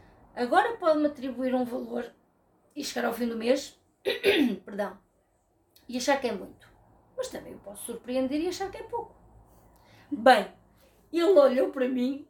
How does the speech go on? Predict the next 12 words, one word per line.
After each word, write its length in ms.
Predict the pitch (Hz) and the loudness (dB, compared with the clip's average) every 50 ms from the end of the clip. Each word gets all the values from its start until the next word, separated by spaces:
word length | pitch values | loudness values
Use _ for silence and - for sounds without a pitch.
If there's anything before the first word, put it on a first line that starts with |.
| _ _ _ _ | _ _ _ _
e 120 | - 311 330 | -4 -2 0
disse-me 340 | 294 381 381 - - 254 240 | 0 0 0 0 -2 -2 -2
assim: 360 | 247 - - - 202 185 - _ _ _ _ _ _ _ _ _ _ | -2 -4 -6 -8 -10 -12 -12 _ _ _ _ _ _ _ _ _ _
"Nunca 840 | 247 240 240 240 240 233 240 240 233 233 269 294 311 - - 311 311 | -6 -2 -2 0 0 2 0 0 2 2 2 0 0 -2 -6 -6 -4
ninguém 560 | 294 269 262 240 220 208 202 202 208 208 233 254 | -2 -2 -2 -4 -6 -6 -4 -2 -2 -2 -2 -2
me 160 | 269 269 247 247 | -4 -4 -6 -8
tinha 340 | - - 214 214 214 208 | -10 -12 -10 -6 -6 -6
dado 420 | 185 185 208 202 220 247 240 240 254 | -4 -4 -4 -4 -4 -6 -8 -8 -10
uma 200 | 240 208 214 208 | -10 -10 -10 -12
resposta 840 | 196 196 - - - - _ 190 190 202 202 - - _ 226 208 208 - _ | -12 -12 -14 -18 -20 -20 _ -6 -6 -6 -6 -8 -14 _ -18 -18 -18 -12 _
tão 240 | 196 202 240 240 226 | -6 -6 -6 -6 -8
inteligente." 1000 | 202 202 196 - - 254 247 240 202 - - - - - - - - - _ | -10 -12 -14 -14 -14 -14 -12 -12 -14 -16 -20 -20 -20 -20 -20 -20 -20 -20 _